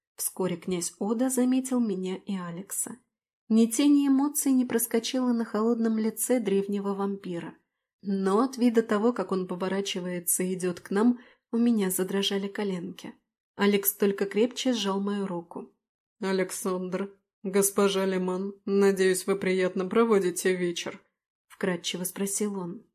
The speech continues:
Голос князя был низким, вибрирующим. Таким только змей заговаривать. Я сглотнула. Вспомнились слова Рории о ментальной магии. "Безусловно.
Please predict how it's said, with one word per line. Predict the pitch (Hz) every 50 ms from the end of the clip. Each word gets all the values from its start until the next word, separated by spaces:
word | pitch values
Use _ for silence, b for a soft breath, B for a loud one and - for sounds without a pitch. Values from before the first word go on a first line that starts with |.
| _ _ _ _ _ _ _ _ _ -
Голос | 214 208 240 262 277 269 - -
князя | - - 240 247 262 269 254 254 240
был | 208 233 240 240 214
низким, | 196 202 226 247 240 - - - - 170 175 175
вибрирующим. | 170 190 180 175 175 185 180 214 214 196 180 175 170 - - - - 185 202 - _ _ _ _ _ _ _ -
Таким | 202 190 196 - 214 214
только | - 247 247 247 - 269
змей | 254 202 180 185 190 202
заговаривать. | 196 214 226 247 247 240 220 190 180 165 170 - - - - _ _ _ _ _ _ _
Я | - 214 214
сглотнула. | 202 - - 208 214 220 220 - 202 180 175 170 170 196 - _ _ _ _ _ _ _
Вспомнились | - - - - 214 208 208 208 208 202 202 196 196 196
слова | - 190 180 185 185 196 214
Рории | 208 208 226 240 247 247 247 233 233 -
о | - 233
ментальной | 233 240 233 220 - 190 196 196 196 208 208
магии. | 202 190 185 180 180 190 - 190 196 220 - _ _ _ _ _ _ _ _ _ _ _ _
"Безусловно. | 208 208 202 202 214 214 208 220 247 240 247 - 185 185 185 175 170 170 175 190 247